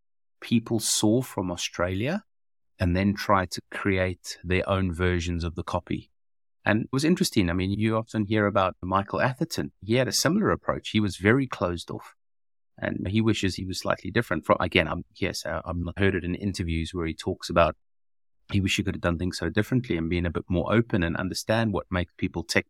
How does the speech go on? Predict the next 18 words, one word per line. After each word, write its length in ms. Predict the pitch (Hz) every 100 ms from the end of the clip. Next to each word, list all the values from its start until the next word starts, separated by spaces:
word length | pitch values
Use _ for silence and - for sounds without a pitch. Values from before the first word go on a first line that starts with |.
| _
'cause 240 | - 98 - _ _ _ _ _
he 80 | 113
would 120 | 113
have 80 | 110
been, 340 | 110 107 104 101 _ _ -
it 60 | 92
would 120 | 98
have 80 | 92
been 140 | 95
a 60 | 90
better 240 | 101 101
environment 500 | 95 87 92 95 90
for 140 | 98
people 260 | - 98 101
to 100 | 92
thrive 360 | - 117 120 90
in. 160 | 78
So 240 | - 95